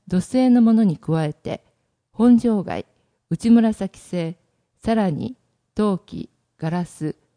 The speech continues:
プラスチック製が加わります。近世以降は瀬戸内海と日本海、九州と江戸湾でタコ壺漁が行われていますが、海製が主流です。猿棒、赤西、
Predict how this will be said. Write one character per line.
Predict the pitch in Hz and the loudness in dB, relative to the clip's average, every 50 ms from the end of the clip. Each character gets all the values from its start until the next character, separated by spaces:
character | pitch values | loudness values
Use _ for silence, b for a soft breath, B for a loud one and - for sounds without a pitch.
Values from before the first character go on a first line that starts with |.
| _ _ | _ _
プ | - 185 | -6 -2
ラ | 185 220 233 | -2 -2 -4
ス | 240 - | -6 -8
チ | - - | -8 -8
ッ | 226 - | -8 -8
ク | - 220 | -8 -8
製 | - - 226 220 208 | -6 -2 -2 -2 0
が | 190 190 185 | -2 -2 -4
加 | - - 175 | -4 -4 -2
わ | 170 165 160 | -2 -2 -2
り | 151 - | -4 -6
ま | 233 107 156 | -6 -6 -8
す。 | - - - _ _ _ _ _ _ _ _ _ _ _ _ _ _ _ _ _ | -8 -12 -18 _ _ _ _ _ _ _ _ _ _ _ _ _ _ _ _ _
近 | - - 285 277 | 0 2 2 2
世 | 262 - - 190 175 | 2 0 -2 -6 -4
以 | 170 170 | -4 -6
降 | - - 165 165 160 151 | -8 -8 -6 -6 -6 -6
は | 156 156 156 - _ _ _ _ _ | -8 -10 -12 -14 _ _ _ _ _
瀬 | _ - - 165 | _ -10 -8 -4
戸 | - - 233 | 0 2 4
内 | 233 240 233 226 | 4 4 4 2
海 | - - 165 165 147 | -2 -4 -8 -8 -8
と | - _ - 139 139 - - - | -8 _ -10 -10 -10 -10 -10 -8
日 | 185 147 160 | -4 -2 0
本 | 170 208 208 185 | 0 0 0 -2
海、 | 180 _ - - 117 - _ _ _ _ _ _ _ _ _ _ | -4 _ -12 -16 -16 -16 _ _ _ _ _ _ _ _ _ _
九 | - 233 254 254 247 | 2 4 4 4 4
州 | - - - 190 165 151 | 2 0 0 0 0 0
と | _ - 160 156 156 156 _ _ _ _ _ | _ -4 -4 -4 -6 -8 _ _ _ _ _
江 | - 175 | -2 2
戸 | 180 247 262 | 4 4 4
湾 | 262 226 190 170 131 | 4 4 2 0 -2
で | - - 107 - _ _ _ - | -2 -6 -8 -8 _ _ _ -10
タ | - 175 | -8 -4
コ | - 233 220 | -2 -2 -2
壺 | - 214 196 226 220 | 0 0 2 2 2
漁 | 190 180 160 156 | 2 2 0 -2
が | 143 139 - | -4 -8 -10
行 | 180 - - | -8 -4 0
わ | 196 208 208 208 202 | 2 2 2 2 2
れ | 202 196 | 0 -2
て | - 190 | -2 -2
い | 180 | 0
ま | 190 190 | 0 -2
す | 190 - - | -2 -4 -4
が、 | 170 160 165 170 - _ _ _ _ _ _ _ _ | -4 -4 -4 -6 -8 _ _ _ _ _ _ _ _
海 | - 196 214 240 | -4 -2 -2 -2
製 | 240 - - 233 226 | -4 -4 -4 -2 0
が | 208 196 196 190 | 0 0 -2 -4
主 | - - 175 | -4 -6 -4
流 | 151 165 165 160 | -4 -4 -4 -6
で | - - - | -6 -10 -12
す。 | - - - _ _ _ _ _ _ _ _ _ _ _ _ _ _ _ _ _ | -14 -16 -20 _ _ _ _ _ _ _ _ _ _ _ _ _ _ _ _ _
猿 | - - 190 190 190 220 214 | -10 -6 -4 -2 -2 -2 -2
棒、 | 180 185 185 185 180 175 - _ _ _ _ _ _ _ | -2 -4 -4 -4 -6 -8 -12 _ _ _ _ _ _ _
赤 | - 156 - - 190 | -12 -10 -6 -2 0
西、 | 185 185 175 - - - 147 131 | 0 0 0 -2 -6 -12 -12 -12